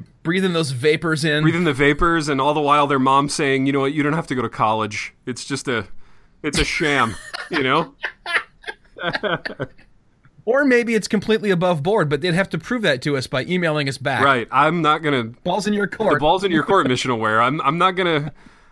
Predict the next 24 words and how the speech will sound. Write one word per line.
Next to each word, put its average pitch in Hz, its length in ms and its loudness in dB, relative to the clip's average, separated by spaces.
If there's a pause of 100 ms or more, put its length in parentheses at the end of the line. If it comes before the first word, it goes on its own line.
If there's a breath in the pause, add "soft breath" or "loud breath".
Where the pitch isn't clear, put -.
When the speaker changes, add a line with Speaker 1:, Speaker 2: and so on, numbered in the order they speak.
(140 soft breath)
Speaker 2:
I'm 147 100 0
not 190 80 2
gonna 170 160 2
part 151 340 6
with 139 140 0
this 143 180 -2
notion 131 400 2
of 117 140 -2
you 120 200 0
as, 110 280 -4
as 117 360 -6 (680 soft breath)
a 131 80 -2
coquettish 131 680 -2
youth 127 300 -4
group 117 200 -4
girl 101 300 -2
until 101 440 -6
we 107 160 -10
get 104 120 -6
a 101 60 -6
little 101 260 -8
email 104 320 -8
back. 85 440 -14 (200)
So 90 380 -8